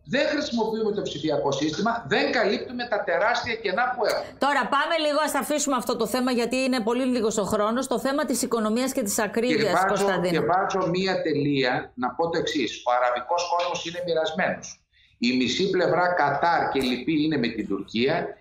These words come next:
Speaker 1: η άλλη πλευρά είναι με την πλευρά της Αμερικής και πιστεύω ότι τα μεγάλα συμφέροντα, επειδή παίζονται τεράστια δισεκατομμύρια, τρισεκατομμύρια με τα πετρέλαια, δεν θα αφήσουν να εξαπλωθεί ο πόλεμος.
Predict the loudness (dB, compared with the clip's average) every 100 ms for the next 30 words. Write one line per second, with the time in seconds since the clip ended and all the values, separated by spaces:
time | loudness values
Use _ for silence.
0 | -16 -2 0 2 2 2 0 0 0 0
1 | 0 0 0 -2 0 0 2 0 0 -2
2 | 0 0 -2 -2 -2 -2 -8 -18 _ -2
3 | 0 2 0 0 2 2 2 2 0 0
4 | 0 0 2 2 2 0 -2 -2 0 2
5 | 2 0 -2 -2 -2 0 0 0 0 2
6 | 2 2 2 0 -2 -2 -2 -6 -12 -10
7 | -2 0 0 -4 -4 -4 -2 -4 -6 -2
8 | -2 -2 -4 -2 -2 -2 -4 -4 -2 0
9 | 0 2 0 -2 -8 -20 _ -4 0 2
10 | 2 0 0 0 -2 -2 -2 -2 -2 0
11 | 0 2 0 -2 -6 -10 -16